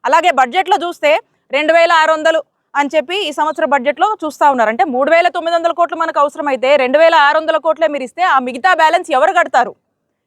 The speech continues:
ఈ బాధ్యత, ఈ భారం ఎవరి మీద మోపుతారు? కాబట్టి ప్రభుత్వంగా ఈ మొత్తం ఏదైతే ఉందో, మొత్తం ఉన్నటువంటి నాలుగు వేల ఆరు వందల కోట్లు బ్యాలెన్స్ని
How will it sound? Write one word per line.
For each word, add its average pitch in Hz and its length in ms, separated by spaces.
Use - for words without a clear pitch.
ఈ 269 80
బాధ్యత, 294 420
ఈ 285 100
భారం 277 340
ఎవరి 311 220
మీద 381 140
మోపుతారు? 311 420
కాబట్టి 262 340
ప్రభుత్వంగా 311 640
ఈ 247 100
మొత్తం 254 440
ఏదైతే 320 300
ఉందో, 285 280
మొత్తం 262 300
ఉన్నటువంటి 330 420
నాలుగు 285 300
వేల 302 160
ఆరు 277 180
వందల 262 220
కోట్లు 302 420
బ్యాలెన్స్ని 277 600